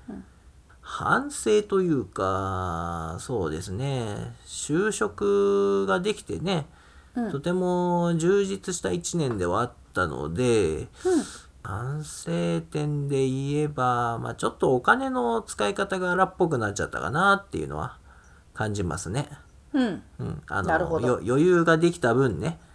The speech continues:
Speaker 1: うん。
Speaker 2: そう。だから、うーん、まあ、でも貯金はできてるんですけど、もうちょっと貯めれたんじゃないかなっていうふうには感じます。
Speaker 1: うん。
Speaker 2: 二十三年の考え方からすると、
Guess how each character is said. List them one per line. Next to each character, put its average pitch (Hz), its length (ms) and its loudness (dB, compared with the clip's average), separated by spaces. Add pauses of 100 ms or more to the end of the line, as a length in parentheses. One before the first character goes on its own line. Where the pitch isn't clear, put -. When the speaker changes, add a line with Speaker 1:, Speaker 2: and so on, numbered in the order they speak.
Speaker 1:
う 240 100 -4
ん。 - 140 -10
Speaker 2:
そ - 160 -6 (380)
う。 120 40 -6
だ 104 80 -2
か 95 140 0
ら、 87 420 -2 (720)
う - 40 -10
ー 170 40 -2
ん、 180 460 -4
ま 151 140 2
あ、 139 60 4
で 226 80 2
も 190 160 2
貯 214 140 0
金 294 180 2
は 277 120 6
で 269 100 2
き - 80 -6
て 143 120 6
る 104 120 2
ん 95 80 -2
で 80 80 0
す - 100 -6
け 113 120 0
ど、 180 280 6 (180)
も 214 240 0
う 262 40 -2
ち 339 80 -4
ょ - 20 -2
っ - 40 -4
と 285 100 -2
貯 196 160 4
め 196 100 2
れ 196 140 4
た 175 140 8
ん 139 80 2
じ 113 60 2
ゃ 107 60 -2
な 104 140 -4
い - 60 -8
か 78 140 -12
な 185 300 8
っ - 120 -4
て 127 60 -4
い 107 40 0
う 110 40 0
ふ - 40 0
う - 20 0
に 151 120 0
は - 180 -6 (220)
感 95 200 -8
じ 78 80 -10
ま 78 160 -10
す。 - 260 -16 (360)
Speaker 1:
う 214 60 -6
ん。 160 100 -8
Speaker 2:
二 208 180 0
十 190 320 6
三 165 360 4
年 185 260 0
の 185 260 0 (640)
考 170 300 4
え 170 120 4
方 170 300 0
か 156 140 2
ら 131 140 4
す - 200 -8
る 165 260 0
と、 208 220 4